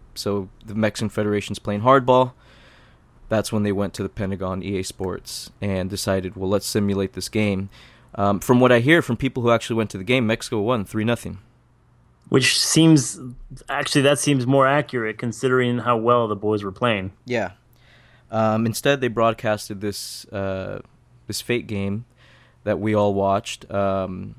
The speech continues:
Speaker 1: in hopes that that would, that would tame the fan base a bit.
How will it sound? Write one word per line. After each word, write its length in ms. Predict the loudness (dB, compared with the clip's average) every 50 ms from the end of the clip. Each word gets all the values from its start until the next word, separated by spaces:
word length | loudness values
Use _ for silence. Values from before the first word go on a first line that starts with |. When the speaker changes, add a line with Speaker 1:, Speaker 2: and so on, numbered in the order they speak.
| -20 _ _ _ _ _ _ _ _ _ -4
Speaker 1:
in 140 | -2 -2 0
hopes 320 | 0 0 0 0 -2 -2
that 160 | -4 -4 -2 -2
that 240 | -2 -2 -2 -2
would, 420 | -4 -4 -2 -2 -2 -4 -6 -8 -12 -20 _ _ _ _ _ _ _ _ _ _ -2
that 140 | 0 0 0
would 140 | 0 -4 -6
tame 260 | -2 -2 0 0 0
the 80 | -2 -4
fan 280 | -2 -2 -2 -2 -2
base 240 | -4 -6 -8 -8 -10
a 60 | -12
bit. 200 | -10 -8 -10 -10